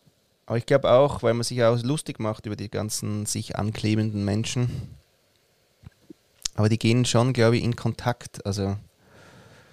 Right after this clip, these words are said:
ich meine, ich, ich mach jetzt grad so einen, so einen Stretch-Kurs, ja, weil ich, weil ich wieder einfach, ich will meine Beweglichkeit, die muss mehr sein, oder? Irgendwie. Und dort sagt der,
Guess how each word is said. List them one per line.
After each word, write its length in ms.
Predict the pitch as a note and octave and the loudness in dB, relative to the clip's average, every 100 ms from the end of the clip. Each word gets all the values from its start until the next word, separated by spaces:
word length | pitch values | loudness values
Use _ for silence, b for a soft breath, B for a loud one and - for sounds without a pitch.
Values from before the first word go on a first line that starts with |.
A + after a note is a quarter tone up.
| B B B B | B B B B
ich 60 | A2+ | -2
meine, 160 | A2 | 0
ich, 120 | A2+ | 2
ich 80 | A#2 | 2
mach 140 | A#2+ C3 | 4 4
jetzt 120 | - | 2
grad 160 | B2+ - | 0 2
so 100 | A#2 | 0
einen, 160 | A2 | 0
so 120 | - | -2
einen 100 | A2+ | -2
Stretch-Kurs, 1040 | A2 - A2+ B2+ - - - D3 B3 - - | -4 0 0 0 -2 -6 -2 -2 0 -2 0
ja, 220 | G#2 B2+ | 0 0
weil 120 | A#2+ | 0
ich, 220 | A2 - - | -4 -8 -8
weil 120 | G2+ | -6
ich 140 | G#2+ - | -6 -4
wieder 220 | A2 G2+ | -2 0
einfach, 440 | G2 A2 - - - | -2 -4 -8 -12 -14
ich 180 | - | -12
will 120 | A2 G#2+ | -6 -2
meine 160 | G#2 | -2
Beweglichkeit, 800 | G#2+ G2+ G2+ C3+ - A#2 C3 - | 0 -2 -2 -6 0 2 2 0
die 40 | G#2 | -6
muss 220 | G#2+ - | -4 -2
mehr 220 | G2 G#2 A2 | 2 4 6
sein, 360 | G#2+ G#2+ F3 | 4 2 0
oder? 280 | D#2+ G#2 E3+ | -2 -2 -4
Irgendwie. 440 | A#2 B2 B2+ C#3 A3+ - B B B B B B B | -4 -6 -4 -4 -6 -10 B B B B B B B
Und 520 | - A2+ A#2+ A#2 - A#2 | -4 -2 -2 -6 -4 4
dort 340 | A2 B2+ - | 8 6 4
sagt 520 | - - G#2 A2+ - | -6 2 2 2 -2
der, 420 | A2+ A2 A2+ A2+ | 0 2 2 0